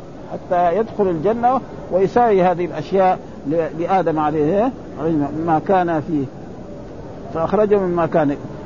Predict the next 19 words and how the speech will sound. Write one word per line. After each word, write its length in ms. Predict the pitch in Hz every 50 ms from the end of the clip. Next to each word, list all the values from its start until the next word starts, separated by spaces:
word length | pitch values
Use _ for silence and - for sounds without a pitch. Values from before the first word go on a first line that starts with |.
| - -
إيش 160 | 233 247 214
الطريقة؟ 500 | 233 - - 202 202 208 208 220 208 190 - - - - - -
ما 140 | 170 185 220
يمكن 240 | 254 285 - 240 233
يدخل 220 | 220 - - 208
الجنة، 440 | 208 190 165 185 180 170 165 170 - - - - - - - - - - - - 151
فهو 540 | 156 175 214 220 240 240 233 226 214 208 190 170 143 135 139 175 180 175 - 151
من 200 | 160 180 170 156
عفرته 540 | 147 147 160 147 160 165 175 180 214 214
يقول 400 | 214 208 185 175 202 196 190 190 - - - - - - - 147
يعني 400 | 170 180 175 165 165 156 156 156 151 147 165 - - 147 143 147
رأى 260 | 151 226 180 175 170
الحية، 560 | 156 - - 185 208 202 180 196 202 233 233 - - - - - - -
والحية 460 | 160 175 170 - 208 226 202 196 180 180 185 - - - 170
له 200 | 185 170 160 156 -
فيها 240 | 185 165 160 160 156 139 - 139 139 147 160
يعني 220 | 127 135 139 139 139 127 113 131 135 - - - 131 143
معرفة 320 | 170 156 147 156 - 175
أو 140 | 131 143 143